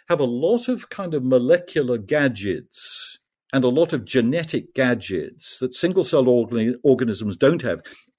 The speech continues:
All those gadgets are about how to collaborate with other cells. So in other words, if we're now part of a superorganism,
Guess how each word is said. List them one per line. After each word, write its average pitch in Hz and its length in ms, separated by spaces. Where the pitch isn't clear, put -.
All 262 300
those 175 260
gadgets - 800
are 139 520
about 131 500
how 196 640
to 143 100
collaborate 127 800
with 123 180
other 113 220
cells. - 800
So 175 160
in 170 100
other 180 180
words, 139 220
if 208 280
we're 165 200
now 165 280
part 170 500
of 110 100
a 113 40
superorganism, 92 1300